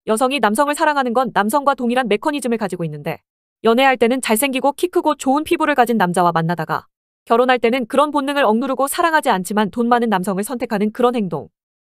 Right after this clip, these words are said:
이 내용이 핵심 주제였지 않습니까? 결국 그렇게 결혼을 하면 남자를 사랑하는 게 아니라 남자의 돈을 사랑하는 게 되기 때문에 남성은 사랑을 느끼지 못한다 라는 걸 수많은 기혼 여성들은 인정하지 않고,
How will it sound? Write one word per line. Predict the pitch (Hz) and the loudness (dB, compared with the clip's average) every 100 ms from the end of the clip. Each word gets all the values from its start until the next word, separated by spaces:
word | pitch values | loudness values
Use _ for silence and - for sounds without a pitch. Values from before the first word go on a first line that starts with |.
| _ | _
이 | 226 254 | -2 4
내용이 | 254 240 302 | 4 4 0
핵심 | 370 381 320 | 0 -2 -2
주제였지 | 254 233 196 | 0 0 2
않습니까? | 175 165 170 160 202 185 _ _ _ _ | -2 -2 -6 -2 -2 -2 _ _ _ _
결국 | 240 226 262 | 0 0 2
그렇게 | 254 254 285 | 2 2 2
결혼을 | 247 262 262 | 2 2 0
하면 | 233 240 214 - | 0 0 0 0
남자를 | 202 254 277 | 2 2 2
사랑하는 | 339 320 302 269 | 0 2 0 0
게 | 240 | 0
아니라 | 180 196 220 | 0 0 2
남자의 | 185 202 254 254 | 0 2 2 2
돈을 | 247 269 | -2 0
사랑하는 | 339 330 302 269 | 0 0 0 0
게 | |
되기 | 254 220 208 | 0 0 0
때문에 | 196 175 | -2 -2
남성은 | 180 170 185 190 | -2 -2 -2 -6
사랑을 | - 302 285 | -4 -4 -2
느끼지 | 277 - 170 | -2 -4 -8
못한다 | 165 170 160 135 - _ _ _ _ | -8 -8 -10 -10 -14 _ _ _ _
라는 | 214 220 247 | -2 0 0
걸 | 269 | 0
수많은 | 311 294 294 | 0 0 -2
기혼 | - 262 294 | -4 -4 -2
여성들은 | 277 247 208 226 202 | -2 -2 0 -2 -2
인정하지 | 233 277 220 160 | 0 0 0 -4
않고, | 147 - 143 | -8 -10 -10